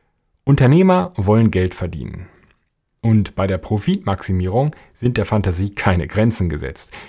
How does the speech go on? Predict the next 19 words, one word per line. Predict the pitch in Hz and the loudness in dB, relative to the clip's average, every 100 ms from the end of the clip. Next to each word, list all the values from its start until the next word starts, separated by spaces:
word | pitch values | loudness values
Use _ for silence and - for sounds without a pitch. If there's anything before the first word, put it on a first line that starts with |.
| - | -6
Die | 92 | 0
Liste | 107 185 - 139 | 4 2 2 4
möglicher | 107 143 147 123 107 | 4 4 0 -2 -2
Zusatzstoffe | - 147 82 - - 87 | 0 0 0 -4 -8 -8
und | - 85 | -8 -10
Füllmittel | 82 - 143 104 82 107 110 - - | -6 0 2 2 0 -4 -6 -12 -6
muss | 92 | -4
ich | 85 | -2
nicht | 92 - | -4 -4
erwähnen. | 78 104 95 78 82 - _ _ _ | -4 -2 -2 -4 -8 -18 _ _ _
Die | 107 98 | -4 0
Waffe | 120 - | 0 0
der | 110 90 | 0 2
Wahl | 110 143 92 | 2 2 0
ist | - | -4
im | 95 | -4
Supermarkt | 95 120 110 107 110 - _ _ - | -4 -2 0 0 -4 -10 _ _ -8
der | 147 | -6
Preis. | - 131 78 - - | -4 -6 -6 -10 -18